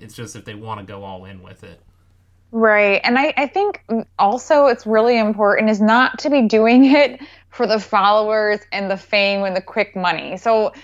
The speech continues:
Speaker 2: if I could speak to that too, I mean, the, the,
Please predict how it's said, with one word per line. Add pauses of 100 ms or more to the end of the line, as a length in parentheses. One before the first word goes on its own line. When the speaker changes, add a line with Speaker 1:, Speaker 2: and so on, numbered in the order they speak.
(200)
Speaker 2:
if
I
could
speak
to
that
too,
I
mean,
the,
the,